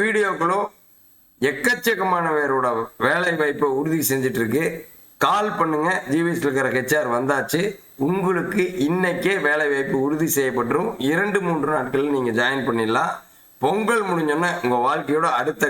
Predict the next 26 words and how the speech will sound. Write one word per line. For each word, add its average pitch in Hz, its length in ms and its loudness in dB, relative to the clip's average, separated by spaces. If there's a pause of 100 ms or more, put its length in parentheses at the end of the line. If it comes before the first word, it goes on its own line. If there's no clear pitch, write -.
கட்டம் 165 280 -2 (380)
ஜி 135 100 2 (120)
வி 165 60 2 (100)
எஸ்ல 123 240 -2 (340)
ரெடியா 131 360 0
இருக்கு. 87 200 -6 (800)
ரெண்டாவது, 208 560 0 (320)
உங்களோட 196 480 0 (340)
பொருளாதாரத்தை 170 760 0 (140)
உயர்த்துறதுக்கான 139 760 0 (600)
ஷேர் 208 360 2 (100)
மார்க்கெட் 175 420 -2 (160)
கால்ஸ், 143 400 0 (220)
ஷேர் 170 340 2
மார்க்கெட் 139 360 -2 (100)
எஜுகேஷனல் 135 600 0
வீடியோஸ் 120 380 2
எல்லாம் 165 320 0
நம்ம 147 200 0 (100)
YouTube 135 340 0
சேனல்ல 117 340 2
வந்துட்டு 117 240 -2
இருக்கு. 135 220 2 (520)
சப்ஸ்கிரைப் 135 540 0
பண்ணி 165 160 2 (140)
தொடர்ந்து 170 340 0